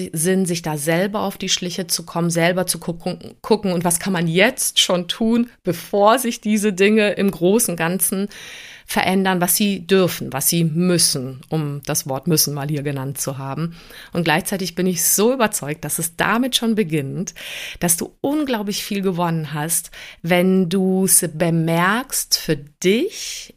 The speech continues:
und für deine Beziehung, in der du leben magst grad. Und zwar was bemerkst, nämlich einmal, wo's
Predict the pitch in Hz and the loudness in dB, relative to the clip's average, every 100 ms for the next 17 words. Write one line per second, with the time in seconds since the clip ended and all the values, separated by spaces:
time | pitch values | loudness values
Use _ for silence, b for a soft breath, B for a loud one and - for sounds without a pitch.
0 | _ 185 185 - 185 170 _ _ _ 160 | _ -4 -4 -6 -8 -8 _ _ _ 0
1 | 160 180 220 233 185 170 - - 170 165 | 2 4 4 2 -2 -4 -6 -4 -2 0
2 | 170 202 180 165 170 170 185 202 208 196 | 0 -2 -2 0 -2 -4 -4 -2 0 0
3 | 196 196 180 175 - - - 180 185 - | 0 -2 -4 -4 -6 -6 -4 -2 -2 -6
4 | B B B B B - 175 - 175 170 | B B B B B -6 -2 2 2 2
5 | 175 - - 180 185 208 277 - - - | 0 -2 -2 -2 -2 -4 -6 -10 -10 -10
6 | 180 175 165 - 175 190 214 220 247 _ | -2 0 0 0 2 2 0 -2 -4 _
7 | _ _ _ 180 165 185 202 277 - - | _ _ _ -6 0 2 2 0 0 -2
8 | - | -4